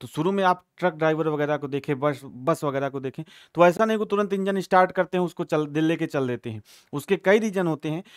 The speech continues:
लेकिन उसमें एक रीजन ये भी होता है कि इंजन को थोड़ा सा गर्म होने दिया जाए। इंजन क्या, इंजन के लिए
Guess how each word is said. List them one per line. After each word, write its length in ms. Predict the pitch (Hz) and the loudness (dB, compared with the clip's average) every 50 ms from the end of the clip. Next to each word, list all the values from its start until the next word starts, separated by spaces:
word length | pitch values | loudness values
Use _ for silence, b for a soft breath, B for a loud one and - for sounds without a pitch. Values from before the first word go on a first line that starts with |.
| B B - | B B 0
लेकिन 220 | 156 165 196 220 | 0 2 2 2
उसमें 240 | 208 185 175 202 208 | 0 0 2 0 0
एक 100 | 208 196 | 2 2
रीजन 240 | 196 196 180 196 196 | 0 0 0 0 2
ये 120 | 196 190 | 2 2
भी 100 | 180 175 | 2 2
होता 240 | 185 175 165 - 180 | 2 0 2 2 2
है 80 | 196 214 | 2 0
कि 100 | 190 - | 0 -4
इंजन 300 | 151 139 143 147 175 180 | -4 -2 -2 -2 -2 -2
को 140 | 175 196 180 | -4 -6 -6
थोड़ा 220 | - 147 151 151 | -2 -2 -2 0
सा 140 | 151 190 190 | 0 -2 -6
गर्म 300 | 160 131 143 151 139 143 | -2 0 0 0 0 -2
होने 240 | 135 135 135 131 120 | -4 -4 -4 -4 -4
दिया 220 | 117 117 117 113 | -6 -6 -6 -6
जाए। 180 | 107 110 110 b b b b b b | -6 -8 -10 b b b b b b
इंजन 280 | 131 143 156 165 190 190 | -2 0 2 2 0 2
क्या, 180 | 165 202 202 - - | 2 2 0 2 0
इंजन 280 | 147 147 151 143 180 180 | -2 -2 0 0 -2 -2
के 120 | 170 - | -2 -4
लिए 180 | 175 202 233 233 | -4 -4 -4 -6